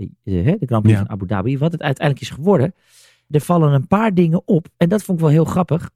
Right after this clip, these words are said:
Speaker 1: Norris won het van
Speaker 2: Ja.
Speaker 1: Sainz. Dus, eh, hè, dat is negen acht.
Speaker 2: Ja.
Speaker 1: Ja, ik vind dat eigenlijk representatief gewoon voor hun hele seizoen, toch?
Speaker 2: Nee, ze hebben het goed gedaan, ja.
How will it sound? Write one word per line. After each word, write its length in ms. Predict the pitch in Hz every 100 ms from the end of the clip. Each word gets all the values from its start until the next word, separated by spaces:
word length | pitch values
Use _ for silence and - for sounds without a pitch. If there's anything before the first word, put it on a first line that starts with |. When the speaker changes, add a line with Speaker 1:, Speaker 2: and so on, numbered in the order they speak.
| _ _ _
Speaker 1:
Norris 440 | 196 269 160 - -
won 260 | 123 208
het 200 | 160 - _
van 220 | 110 120
Speaker 2:
Ja. 60 | 139
Speaker 1:
Sainz. 440 | 95 180 285 -
Dus, 220 | - 104 104
eh, 200 | 117 113
hè, 80 | 226
dat 140 | 196 170
is 120 | 131
negen 300 | 123 107 110
acht. 300 | 104 - - _ _
Speaker 2:
Ja. 120 | 214
Speaker 1:
Ja, 80 | -
ik 160 | 165 -
vind 140 | 165
dat 120 | 151
eigenlijk 400 | - 190 165 123
representatief 680 | 120 127 131 120 - - 131
gewoon 200 | - 120
voor 200 | 120 107
hun 140 | 120 117
hele 220 | 113 113
seizoen, 340 | 107 127 190
toch? 240 | - 220 - _
Speaker 2:
Nee, 120 | 135
ze 60 | -
hebben 180 | 98 -
het 80 |
goed 100 | 90
gedaan, 320 | 95 92 92 92
ja. 260 | 92 90